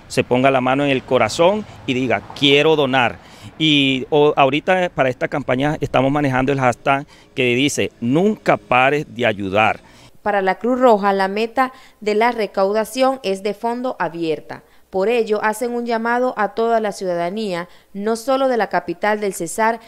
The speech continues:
Speaker 2: sino de todo el departamento y del país para que donen.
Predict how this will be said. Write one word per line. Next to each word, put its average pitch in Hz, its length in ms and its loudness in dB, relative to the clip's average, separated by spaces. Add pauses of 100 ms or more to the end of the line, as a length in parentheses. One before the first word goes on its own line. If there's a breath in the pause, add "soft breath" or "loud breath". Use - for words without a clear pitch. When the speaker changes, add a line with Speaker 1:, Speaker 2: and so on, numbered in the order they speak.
(100)
Speaker 2:
sino 226 460 -4
de 240 120 0
todo 247 300 0
el 233 80 -4
departamento 208 840 -4
y 214 260 -4
del 185 200 -4
país 190 420 -4
para 180 260 -4
que 151 180 -2
donen. 143 400 -2